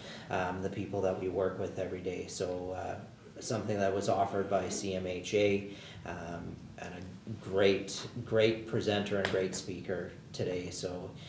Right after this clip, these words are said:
if there's ever an opportunity, I suggest that we, uh, partake in that. Uh, thank you for all, all of those councillors who did attend A M M. Unfortunately, I was unavailable for that, um,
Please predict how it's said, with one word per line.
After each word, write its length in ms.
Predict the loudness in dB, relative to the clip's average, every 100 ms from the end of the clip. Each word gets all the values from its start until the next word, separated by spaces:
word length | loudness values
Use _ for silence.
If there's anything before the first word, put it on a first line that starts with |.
| -14 -16 -8 -8
if 160 | 0
there's 220 | 4 4
ever 180 | 6 6
an 120 | 6
opportunity, 760 | 6 6 4 0 2 4 6 6
I 100 | 6
suggest 540 | 4 -2 -2 -2 -2 -2
that 240 | -4 -4
we, 340 | -6 -4 -2
uh, 260 | -2 -2 -6 -8 -12 -10 0
partake 540 | 0 0 0 0 0
in 180 | -4 -4
that. 360 | -4 -4 -6 -8 -10 -8 -8 -8
Uh, 220 | -6 -4 -2 4
thank 260 | 4 4
you 60 | 0
for 200 | 4 10
all, 680 | 12 10 8 6 4 2 -2
all 220 | 8 10 10
of 80 |
those 220 | 8 6 2
councillors 600 | 2 4 4 4 4 2
who 100 | 2
did 200 | 6 6
attend 360 | 6 2 4
A 200 | 4 4
M 200 | 4 4
M. 240 | 6 6 6
Unfortunately, 720 | 2 2 2 4 0 0 2
I 120 | 4
was 260 | 4 4 0
unavailable 840 | -2 -2 0 0 2 2 0 0 -2
for 260 | 2 4 4
that, 420 | 4 2 0 -4 -12 -14 -14 -10 -6
um, 420 | -4 -4 -4